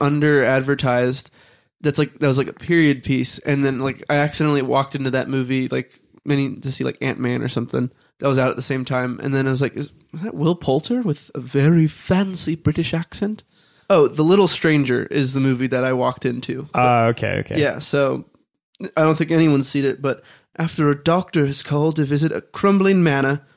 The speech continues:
Speaker 1: strange things begin to occur, is the tagline.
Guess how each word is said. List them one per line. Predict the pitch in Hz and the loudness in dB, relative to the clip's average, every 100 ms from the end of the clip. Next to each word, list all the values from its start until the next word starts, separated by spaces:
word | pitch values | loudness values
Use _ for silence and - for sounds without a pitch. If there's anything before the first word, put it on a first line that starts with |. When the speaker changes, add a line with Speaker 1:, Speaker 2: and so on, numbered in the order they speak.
| _ | _
Speaker 1:
strange | - - 147 165 143 - | -12 0 4 4 2 2
things | 147 139 131 | 2 2 -2
begin | 131 139 135 | -4 0 0
to | 127 127 | 2 2
occur, | - 131 113 - _ _ _ _ _ _ _ - | 2 0 -2 -8 _ _ _ _ _ _ _ -14
is | 135 | -12
the | - 127 | -8 -4
tagline. | 127 117 123 110 | -4 -4 -4 -6